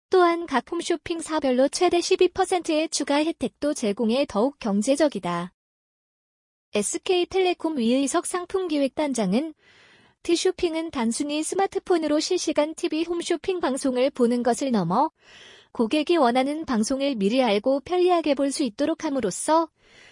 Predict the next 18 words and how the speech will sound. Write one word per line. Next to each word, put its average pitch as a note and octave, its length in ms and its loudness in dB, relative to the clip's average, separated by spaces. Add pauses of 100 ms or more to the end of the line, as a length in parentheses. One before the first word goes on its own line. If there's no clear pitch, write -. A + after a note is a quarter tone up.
(200)
고객의 C#4+ 500 0
실생활을 E4+ 600 0
한 F4+ 180 -2
단계 F4+ 300 2
더 D4+ 120 -2
편리하게 F4 540 2
했다는 D#4 340 0
점에 C4+ 260 2
의의가 A3 460 2
있다면서, A#3 720 0 (540)
이를 B3 260 2
통해 D#4 280 -2
고객에게 D#4 640 -2
새로운 F4+ 360 0
가치를 D4 440 2
제공하는 A#3+ 520 0
것은 B3+ 360 -2
물론 A3 400 2